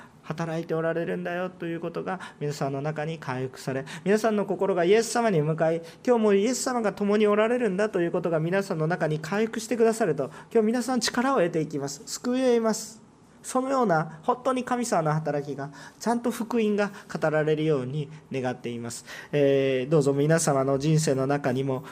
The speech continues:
主に助けを求める、えー、そのような、あー、私たち一人一人であることを心から願います。二番目のポイントです。主の召しにすぐに従おうということですね。主の召しにはすぐに従おう。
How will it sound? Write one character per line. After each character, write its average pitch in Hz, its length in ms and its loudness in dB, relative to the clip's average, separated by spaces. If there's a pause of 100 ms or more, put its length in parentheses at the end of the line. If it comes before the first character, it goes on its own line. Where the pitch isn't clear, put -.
主 - 240 -2
に 170 240 0
助 - 380 -4
け 185 80 2
を 139 140 2
求 131 260 -2
め 170 140 0
る、 120 120 0 (240)
え 147 60 -2
ー、 139 60 2
そ - 200 0
の 214 120 2
よ 220 180 2
う 139 40 -2
な、 131 440 -8
あ 120 560 -6
ー、 120 40 -6
私 131 280 -4
た 127 100 -6
ち 120 120 -8
一 117 60 -10
人 131 160 -4
一 120 80 -4
人 123 220 -4
で 117 120 -2
あ 117 40 -4
る 117 80 -8
こ 120 100 -10
と 139 160 -4
を 120 40 -6
心 117 320 -8
か 156 80 -6
ら 139 140 -2
願 110 240 -2
い - 20 -4
ま 107 100 -4
す。 - 300 -6 (300)
二 165 160 4
番 226 160 6
目 233 100 6
の 180 100 8
ポ 156 140 2
イ 139 60 4
ン - 20 2
ト 139 100 2
で 131 120 2
す。 - 200 -6 (240)
主 - 280 2
の 214 100 6
召 170 160 4
し 160 180 0
に 170 300 2
す - 180 -2
ぐ 143 140 0
に 160 220 0
従 131 320 -2
お 139 180 4
う - 80 -4
と - 60 -20
い - 20 -20
う - 40 -18
こ - 60 -12
と 85 60 -10
で 107 60 -8
す - 100 -16
ね。 151 140 -2
主 - 180 -4
の 165 140 2
召 147 100 2
し 147 160 -2
に 147 140 0
は 165 160 2
す 165 160 -4
ぐ 151 100 0
に 165 140 0
従 131 260 -4
お 135 140 2
う。 - 40 -6